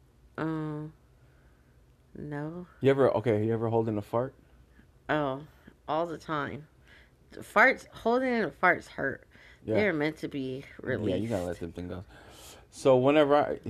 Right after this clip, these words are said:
Speaker 2: okay, so I used to hold in my farts a lot when we were
Speaker 1: Mm-hmm.
Speaker 2: dating, right?
Speaker 1: The bullshit. I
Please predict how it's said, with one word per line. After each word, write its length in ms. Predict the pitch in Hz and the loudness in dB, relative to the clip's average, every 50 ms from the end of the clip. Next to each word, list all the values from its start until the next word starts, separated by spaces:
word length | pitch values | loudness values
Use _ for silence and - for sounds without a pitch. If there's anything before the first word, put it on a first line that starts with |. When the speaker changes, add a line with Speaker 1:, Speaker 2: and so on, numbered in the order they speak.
| 110 104 - - - _ - | -8 -8 -10 -14 -18 _ -10
Speaker 2:
okay, 220 | 104 104 107 98 98 | -6 -4 -2 -2 -2
so 280 | - - 101 101 98 - | -2 0 0 2 2 2
I 60 | - | 0
used 200 | 104 113 113 - - | -2 -2 -4 -4 -6
to 60 | 104 | -4
hold 200 | 110 101 95 95 | -2 -2 -2 -2
in 60 | 92 | -4
my 120 | 87 82 | -6 -6
farts 560 | 90 - - 95 80 71 - - - - - - - _ _ _ _ _ _ _ _ _ _ - - - - | -6 -2 0 0 0 0 -4 -8 -18 -20 -20 -20 -20 _ _ _ _ _ _ _ _ _ _ -20 -20 -14 -8
a 80 | - 90 | -6 -4
lot 380 | 87 87 87 85 71 - - - _ _ _ _ _ _ _ - - | -2 0 0 0 0 -4 -6 -10 _ _ _ _ _ _ _ -12 -8
when 140 | 95 95 | -6 -4
we 80 | 90 92 | -2 -2
were 60 | 90 | -2
Speaker 1:
Mm-hmm. 80 | 80 80 | -2 -2
Speaker 2:
dating, 380 | - 90 95 95 107 117 117 113 | 0 0 0 0 -2 -6 -6 -6
right? 240 | 101 104 113 135 - _ _ _ - _ _ _ _ _ _ _ _ _ _ _ - - - 233 262 | -4 -4 -4 -6 -10 _ _ _ -20 _ _ _ _ _ _ _ _ _ _ _ -20 -20 -18 -12 -4
Speaker 1:
The 160 | 285 320 320 | -2 -2 -2
bullshit. 1700 | 269 240 - 294 339 381 403 415 415 427 427 427 427 392 - - - - - - - - - - - - 311 339 349 320 254 214 - - - - - - - - - | -2 -2 2 4 6 8 8 8 8 8 8 8 6 4 2 -2 -8 -8 -8 -8 -8 -10 -10 -10 -4 0 4 6 8 8 8 6 4 2 -4 -20 -20 -20 -8 0 4
I 840 | - 233 269 294 320 339 330 320 311 285 247 220 208 196 165 175 | 6 8 10 10 12 12 12 12 12 10 10 10 8 6 4 0